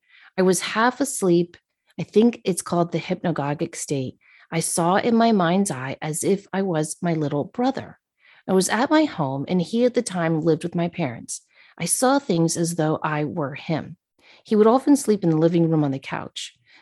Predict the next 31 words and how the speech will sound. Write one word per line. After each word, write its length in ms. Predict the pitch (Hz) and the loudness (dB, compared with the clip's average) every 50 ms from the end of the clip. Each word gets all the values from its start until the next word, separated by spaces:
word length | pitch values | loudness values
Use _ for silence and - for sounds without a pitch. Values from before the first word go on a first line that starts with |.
| _ - | _ -2
Through 180 | - 220 254 269 | 2 4 6 6
his 220 | 285 311 294 294 | 6 4 4 2
eyes, 320 | 165 143 139 147 156 - - | 0 -2 -2 -4 -4 -4 -4
I 120 | 156 165 | -2 -2
woke 360 | 160 165 170 180 208 226 220 - | -2 2 4 4 4 4 4 0
up 220 | 147 135 123 _ - | -2 -2 -2 _ -2
and 200 | 170 170 165 170 | 0 0 2 4
looked 260 | 208 233 233 - - - | 2 2 2 0 -8 -8
at 120 | 196 175 | -6 -4
the 180 | - 175 - - - | -4 -4 -4 -2 0
end 220 | 175 175 190 208 | 0 2 2 2
of 100 | 220 214 | 2 0
the 100 | 214 226 | 0 -2
hallway 600 | 190 - - 170 156 151 151 151 151 156 151 - - | -4 -4 -4 -4 -2 -2 -2 -2 -2 -2 -2 0 2
in 160 | 202 226 240 | 4 4 4
between 420 | 240 233 - - - 214 196 196 | 4 0 -4 0 0 2 2 4
the 100 | 180 170 | 2 0
two 220 | 170 - - 196 196 | -2 -2 -2 -2 -2
bedrooms 680 | 175 156 120 87 - - 98 - - - - - - _ _ _ - - _ - | -2 -2 -6 -8 -10 -12 -12 -10 -12 -12 -14 -16 -18 _ _ _ -20 -20 _ -2
and 160 | - 185 185 | 0 2 2
saw 320 | 180 - - 202 190 208 226 | 4 2 2 0 0 0 0
this 220 | 226 269 247 - | 0 0 -2 -2
thing 180 | - 226 202 196 | -2 0 0 0
standing 480 | 180 - - 196 190 190 190 196 190 | 0 -2 -2 -2 0 0 0 0 0
there 260 | 175 160 131 117 117 - | 0 -2 -2 -4 -6 -4
in 140 | - 180 | -4 -4
front 220 | 165 - - 175 165 | -4 -2 0 0 0
of 60 | 160 | 0
the 80 | 170 165 | -2 -4
closet 460 | - - 143 139 135 - 139 - - | -4 -6 -6 -6 -6 -8 -10 -8 -2
door. 400 | 226 226 220 180 - - - | -2 -2 -2 -2 -4 -8 -12